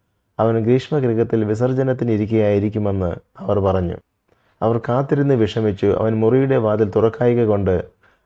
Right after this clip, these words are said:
അവൻ താക്കോലെടുത്ത് തുറന്നു. തമ്പുരാൻ നിലത്ത് മരിച്ചു കിടക്കുന്നത് കണ്ടു. എന്നാൽ അവർ കാത്തിരുന്നതിനിടയിൽ ഏഹൂദ് ഓടിപ്പോയി വിഗ്രഹങ്ങളെ കടന്ന് സെയീരയിൽ ചെന്ന് ചേർന്നു.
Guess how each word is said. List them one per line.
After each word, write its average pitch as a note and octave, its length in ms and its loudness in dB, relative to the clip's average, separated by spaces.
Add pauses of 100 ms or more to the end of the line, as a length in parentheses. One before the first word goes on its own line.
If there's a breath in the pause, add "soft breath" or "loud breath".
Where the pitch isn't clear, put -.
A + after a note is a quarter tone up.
അവൻ A2 260 0
താക്കോലെടുത്ത് A2 640 0
തുറന്നു. F#2 360 0 (960)
തമ്പുരാൻ B2 340 4
നിലത്ത് B2+ 340 2
മരിച്ചു A#2+ 360 -2
കിടക്കുന്നത് A2 480 0
കണ്ടു. F2+ 360 -2 (580 soft breath)
എന്നാൽ C#3+ 380 2
അവർ A#2 240 0
കാത്തിരുന്നതിനിടയിൽ A#2+ 1120 0 (180)
ഏഹൂദ് B2 400 2
ഓടിപ്പോയി A2+ 720 4
വിഗ്രഹങ്ങളെ B2+ 680 0
കടന്ന് G2+ 380 -2 (380)
സെയീരയിൽ B2+ 480 2
ചെന്ന് G#2+ 260 -2
ചേർന്നു. F#2+ 420 0